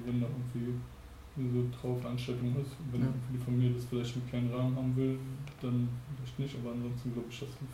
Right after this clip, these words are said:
Speaker 1: viele
Speaker 2: Mm-hmm.
Speaker 1: Fraktionen oder andere Leute da halt hinkommen werden, einfach
Speaker 2: Ja.
Speaker 1: den Respekt zu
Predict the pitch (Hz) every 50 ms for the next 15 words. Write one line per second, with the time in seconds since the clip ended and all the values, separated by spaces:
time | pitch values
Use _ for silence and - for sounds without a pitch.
0 | - - 123 123 123 123 123 - - - - - - - 151 139 135 131 127 127
1 | - - - - 127 123 120 - - 143 143 143 127 - 135 131 127 123 131 131
2 | 127 127 123 123 120 123 131 127 117 117 113 120 147 156 156 - 131 123 120 120
3 | 120 117 127 - 120 - - 139 139 - - 120 120 120 123 - - - - -
4 | - - 139 123 123 - 123 123 123 - - - - - - - - - - -
5 | - - -